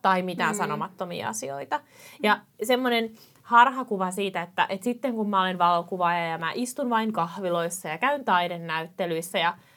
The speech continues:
Speaker 1: se on ihan bullshittia.
Speaker 2: Bullshitti on mun, mun mielestä myös sellainen, sellainen, ö, ajatus, että tekee niinku kuvauksia tai omaa työtänsä niinku vain itseänsä varten. Siis,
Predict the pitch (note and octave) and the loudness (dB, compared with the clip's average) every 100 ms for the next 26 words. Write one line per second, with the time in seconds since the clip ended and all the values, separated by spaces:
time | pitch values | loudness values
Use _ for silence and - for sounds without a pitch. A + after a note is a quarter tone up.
0 | _ C4+ E4+ A#3 G3+ E3+ D3 C#3+ - A3 | _ 2 2 2 0 0 -2 -4 -10 -16
1 | _ - - - _ _ - - - - | _ -10 -10 -10 _ _ -20 -20 -20 -10
2 | - E4 - A3+ A3 G3+ G3 G#3+ A3+ A3 | -4 -4 -2 -6 -4 -4 -2 -2 -2 -2
3 | G3+ G3+ A3+ G#3 F3 F3+ F#3+ F#3+ F#3 F#3 | -4 -4 -4 -4 -4 -6 -6 -6 -6 -6
4 | G#3 G3 E3+ E3 E3 - - - - - | -4 -2 -2 -4 -8 -16 -20 -20 -12 -2
5 | G#3+ G3+ E3 D#3+ E3+ - _ _ _ E3+ | 0 0 -2 -4 -10 -16 _ _ _ -10
6 | D#3+ D#3+ E3 - - F#3+ G#3 F#3+ D#3+ D3+ | -8 -8 -10 -12 -4 2 2 2 -2 -6
7 | - - D3+ _ _ _ _ _ - D#3 | -10 -14 -14 _ _ _ _ _ -6 -4
8 | D#3 D#3 - _ _ _ _ _ _ _ | -2 -6 -8 _ _ _ _ _ _ _
9 | _ - F#3+ F#3 F#3+ F#3 F3+ F#3 F3 - | _ 0 0 2 -2 0 -4 -8 -12 -4
10 | G#3 G3 F#3 E3+ - E3+ D#3 - D#3+ E3 | 0 4 4 4 -4 -6 -6 -4 -6 -4
11 | E3+ F3+ D#3+ D#3+ D#3+ D#3 D#3+ D#3 D#3 D3+ | -4 -2 -2 -4 -6 -8 -6 -6 -6 -8
12 | E3 F3+ G3 G3+ D#3+ D3 - D3+ C3+ C#3+ | -4 4 4 4 -2 -6 -8 -8 -10 -12
13 | - D#3 F3 D#3+ E3 - F#3+ F#3+ F3 F3 | -10 -10 -4 -4 -4 -4 -2 -2 0 -4
14 | E3+ | -4